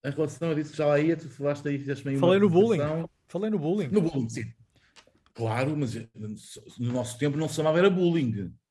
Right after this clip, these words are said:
Speaker 1: Tu és ligeiramente mais velho do que eu, mas pouco mais. No nosso tempo não se falava de bullying.
Speaker 2: Pois não.
Speaker 1: Mas havia bullying.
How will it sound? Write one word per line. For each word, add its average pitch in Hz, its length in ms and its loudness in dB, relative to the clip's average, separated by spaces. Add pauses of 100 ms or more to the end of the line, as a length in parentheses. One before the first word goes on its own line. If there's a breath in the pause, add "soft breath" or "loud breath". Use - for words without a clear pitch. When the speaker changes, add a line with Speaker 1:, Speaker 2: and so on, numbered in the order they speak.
(520)
Speaker 1:
Tu 110 100 -6
és 110 200 0
ligeiramente 127 440 -2
mais 151 220 -2
velho 151 200 -2
do 180 80 -2
que 180 120 -2
eu, 170 140 2
mas 147 100 -2
pouco 117 240 -6
mais. 180 300 -2 (260 soft breath)
No 269 60 -2
nosso 226 280 -2
tempo 127 160 -2
não 147 140 0
se 147 100 -10
falava 156 300 0
de 175 80 0
bullying. 165 400 0
Speaker 2:
Pois 160 180 -4
não. 104 160 -8 (1000)
Speaker 1:
Mas 135 160 0
havia 117 320 -2
bullying. 202 680 2